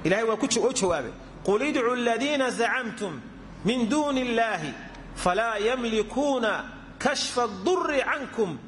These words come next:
walaa taxwiila." <coughs> Allah wuxuu leeyahay, "U yeedha kuwan aad sheeganaysaan Ilaahay sokadii inay wax idiin qaban karaan, bal u yeedha. Falaa yamlikuuna, ma milkiyaan oo ma hantaan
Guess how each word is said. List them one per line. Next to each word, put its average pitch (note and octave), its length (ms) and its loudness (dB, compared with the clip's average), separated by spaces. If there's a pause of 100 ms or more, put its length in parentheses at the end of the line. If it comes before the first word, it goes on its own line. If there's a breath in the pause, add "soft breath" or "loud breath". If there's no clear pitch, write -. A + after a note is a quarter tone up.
walaa G#3 280 2
taxwiila." A#2+ 560 -2 (680 loud breath)
<coughs> - 480 0
Allah A#3+ 180 2
wuxuu A3 180 0
leeyahay, B3 300 2
"U D4 40 2
yeedha A#3 420 0 (680)
kuwan C4 260 2
aad A3 220 0
sheeganaysaan G#3+ 920 0
Ilaahay F3 380 0
sokadii D#3+ 640 0 (560)
inay A#3 260 2
wax G3 180 2 (100)
idiin A#3+ 300 2
qaban A#3 280 2
karaan, F#3+ 380 0
bal F3 160 2
u F#3+ 40 2
yeedha. C#3 340 0 (380)
Falaa A3 420 2
yamlikuuna, G3 1000 2
ma A3 220 0
milkiyaan G#3+ 880 0
oo F#3+ 120 0
ma C4 160 0
hantaan A3 560 0